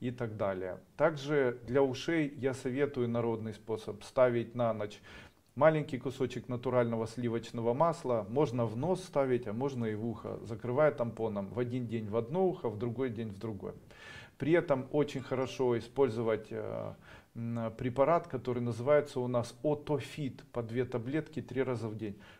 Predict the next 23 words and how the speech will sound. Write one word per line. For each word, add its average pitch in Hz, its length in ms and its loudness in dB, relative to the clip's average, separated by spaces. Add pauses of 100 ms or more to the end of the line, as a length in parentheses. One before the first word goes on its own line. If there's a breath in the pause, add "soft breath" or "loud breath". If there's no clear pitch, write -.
Он 170 200 0
справится 117 880 2
с, - 160 -18
э, 104 400 -4
шумом 113 380 -4
в 110 60 -6
ушах, 180 420 0
а - 20 -6
также 120 320 0
поможет 123 500 -2
человеку, 117 720 2 (360 loud breath)
э, 110 340 -2
улучшить 147 540 -2
состояние 127 760 2
и 127 220 -4
глаз, 147 560 0
и 131 100 -6
носоглотки, 120 1000 -4
и 123 80 -4
ушей. 101 420 -6 (180)
Для 113 220 -2
глаз 156 420 2
препарат, 123 520 2